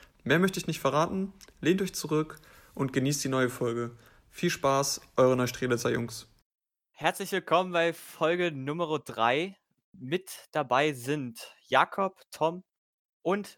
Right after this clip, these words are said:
Speaker 2: Linus Weber, mehrfacher Nationalspieler und deutscher Meister. Herzlich willkommen, Jungs.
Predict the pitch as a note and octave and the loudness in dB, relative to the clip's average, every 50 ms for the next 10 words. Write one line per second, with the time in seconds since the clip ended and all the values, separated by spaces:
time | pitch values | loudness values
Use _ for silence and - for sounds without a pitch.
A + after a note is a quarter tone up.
0 | - - C3 D3 F3+ G3 G3 - - - D3+ D#3 F3+ F#3+ G3+ A3 - _ _ _ | -18 -10 -8 -4 -4 -4 -4 -6 -4 -2 -2 2 2 2 0 0 -6 _ _ _
1 | _ _ _ _ _ _ _ _ _ - B2+ C3+ D3+ E3 F3+ - - F3 - - | _ _ _ _ _ _ _ _ _ -10 -4 2 2 2 2 2 -4 -6 -4 0
2 | F3 E3+ E3+ - - _ _ - C3 C3 D#3 - - - D3+ C3 C3 C#3 - - | 0 0 0 -2 -6 _ _ -12 -6 -6 -6 -6 -6 -10 -8 -6 -8 -8 -10 -14
3 | - C3 B2 C3+ C#3 C#3+ C#3+ _ _ _ - - F3+ G3 G3 F#3+ - - _ - | -16 -10 -8 -6 -6 -6 -8 _ _ _ 0 2 2 2 2 -2 -10 -18 _ -6
4 | C#3 D3 - - E3 C#3 B2+ C3+ - - - E3+ F#3+ G#3 _ _ _ _ _ - | -6 -6 -2 -2 0 0 0 0 0 0 -2 -2 -2 -2 _ _ _ _ _ -2
5 | C#3+ C#3+ - E3 D#3 - E3 - - G#3+ A#3 A#3+ F#3+ C#3 B2+ | -2 -2 -2 -6 -10 -10 -8 -4 -4 -4 -2 -2 -4 -6 -8